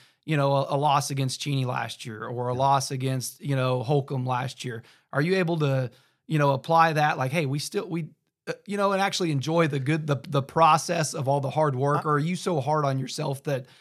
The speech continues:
Speaker 1: the advice that sometimes you give and,
Speaker 2: I don't always
Speaker 1: and
Speaker 2: receive
Speaker 1: say
Speaker 2: that,
Speaker 1: that you,
Speaker 2: yeah.
Speaker 1: that you, that you don't, you know, allow yourself to, you know, that same leeway of, "You know what? We did everything the right way. We've got a great coaching staff. We've got great
Speaker 2: Yeah.
Speaker 1: kids. We've got,"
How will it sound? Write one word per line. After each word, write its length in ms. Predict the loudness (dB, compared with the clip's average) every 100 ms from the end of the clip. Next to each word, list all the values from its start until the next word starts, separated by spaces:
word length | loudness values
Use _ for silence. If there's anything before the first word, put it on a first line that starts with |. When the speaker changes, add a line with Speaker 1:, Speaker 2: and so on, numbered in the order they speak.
| -20 _
Speaker 1:
the 180 | 0 0
advice 380 | 4 6 4 2
that 180 | -8
sometimes 580 | -2 -2 2 2 2 -2
you 100 | -4
give 500 | -2 0 2 0 -2 -2
and, 380 | 0 0 2 4
Speaker 2:
I 80 |
don't 100 | 6
always 180 | 6 6
Speaker 1:
and 100 | 4
Speaker 2:
receive 100 | 2
Speaker 1:
say 180 | 4 4
Speaker 2:
that, 100 | 2
Speaker 1:
that 100 | -2
you, 180 | -2 -4
Speaker 2:
yeah. 60 |
Speaker 1:
that 140 | -2 -2
you, 300 | 0 -2 -4
that 180 | -4 -2
you 100 | 0
don't, 320 | 2 2 0 _ -6
you 100 | 0
know, 320 | 2 0 -4 -6
allow 280 | 0 4 4
yourself 540 | 2 -4 0 0 -2
to, 100 | -4
you 320 | -4 -4 -4 -2
know, 80 |
that 200 | -2 -4
same 300 | -4 -4 -2
leeway 380 | -2 0 0 -2
of, 100 | -4
"You 80 | -4
know 80 | -2
what? 140 | -2
We 100 | -2
did 280 | -4 -2 0
everything 360 | 0 -2 -2 -4
the 80 |
right 260 | -4 -6 -6
way. 220 | -8 -6
We've 180 | -6 -6
got 200 | -6 -6
a 40 |
great 380 | -8 -4 -4 -2
coaching 340 | -6 -6 -6 -8
staff. 300 | -8 -10 -10
We've 80 |
got 180 | -12 -12
great 280 | -10 -10 -8
Speaker 2:
Yeah. 80 | -8
Speaker 1:
kids. 180 | -8 -8
We've 100 | -8
got," 280 | -8 -8